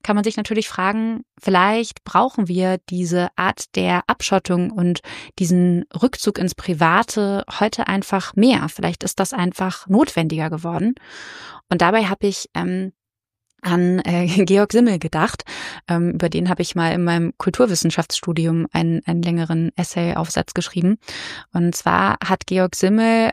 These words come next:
ähm, in Die Großstädte und das Geistesleben, naja, den Aufsatz oder das Buch hat er schon neunzehnhundertdrei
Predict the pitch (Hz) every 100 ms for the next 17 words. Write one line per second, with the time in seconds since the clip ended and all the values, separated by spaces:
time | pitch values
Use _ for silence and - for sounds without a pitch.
0 | - 185 190 - 190 190 - 170 165 202
1 | - 190 185 185 - - 165 - - 160
2 | 165 220 262 170 170 151 - 175 - 156
3 | _ - 160 - - - - 180 175 175
4 | - - 165 160 170 165 160 170 - 170
5 | 190